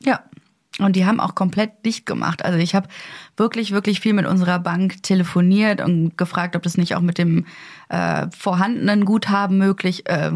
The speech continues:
Gutachten möglich ist. Und, äh, die haben einfach zugemacht, ne? Und irgendwann wurde auch gar nicht mehr so richtig drauf reagiert. Und da wir auch keine Grundrisse hatten, da wir auch nicht,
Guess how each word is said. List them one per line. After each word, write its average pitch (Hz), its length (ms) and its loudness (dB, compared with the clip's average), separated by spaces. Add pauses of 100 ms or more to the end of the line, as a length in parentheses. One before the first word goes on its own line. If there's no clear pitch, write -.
(100)
Gutachten 185 480 -2
möglich 185 460 0
ist. 170 400 -2
Und, 156 560 2
äh, 170 160 0
die 160 120 2
haben 151 140 0
einfach 185 340 -4
zugemacht, 175 540 -2
ne? 190 160 0
Und 160 100 -2
irgendwann 175 500 2 (440)
wurde 185 220 2
auch 170 80 -2
gar 180 160 0
nicht 185 80 2
mehr 180 100 2
so 170 80 0
richtig 175 240 0
drauf 170 300 -2
reagiert. 175 560 0
Und 165 400 -2
da 170 140 -2
wir 175 120 0
auch - 140 -6
keine 165 280 2
Grundrisse 220 680 0
hatten, 180 460 0
da 165 160 -2
wir 170 160 0
auch 170 120 -4
nicht, 170 360 0